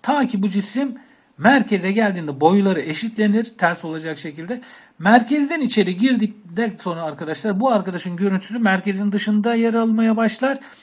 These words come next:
Odağı geçtikten sonra da artık sanal görüntü oluşur. Konu kapanmıştır.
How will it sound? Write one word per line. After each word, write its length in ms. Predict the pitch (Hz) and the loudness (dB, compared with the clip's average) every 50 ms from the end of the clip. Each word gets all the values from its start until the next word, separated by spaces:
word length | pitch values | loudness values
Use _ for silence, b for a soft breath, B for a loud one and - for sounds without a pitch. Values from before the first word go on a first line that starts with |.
| B B B B B B B | B B B B B B B
Odağı 440 | - 208 196 196 202 277 320 359 349 285 | 4 6 6 6 8 6 6 6 4 4
geçtikten 520 | 262 233 202 - - 202 196 - 190 185 | 4 4 4 2 0 -8 -6 -4 -4 -4
sonra 260 | 175 - 185 190 233 262 | -2 -2 -4 -2 -2 0
da 80 | 277 | 0
artık 460 | 202 175 170 - - 320 311 311 - _ _ | 0 0 -2 -2 -4 -4 -6 -6 -10 _ _
sanal 440 | - - - 165 165 180 185 170 151 | -14 -8 -6 -4 -4 -2 -2 -4 -4
görüntü 580 | 151 143 135 143 139 131 - 262 311 294 233 - - _ _ _ | -4 -6 -6 -6 -8 -6 -4 -4 -4 -4 -6 -10 -16 _ _ _
oluşur. 480 | - 139 131 131 131 - - 262 285 277 277 - _ _ | -14 -12 -10 -10 -10 -8 -8 -8 -8 -10 -12 -18 _ _
Konu 280 | - - 117 156 214 - | -14 -12 -10 -8 -10 -10
kapanmıştır. 760 | - 127 123 - 135 131 123 156 190 - - - - - - | -12 -14 -14 -12 -12 -12 -10 -10 -12 -12 -12 -16 -20 -20 -20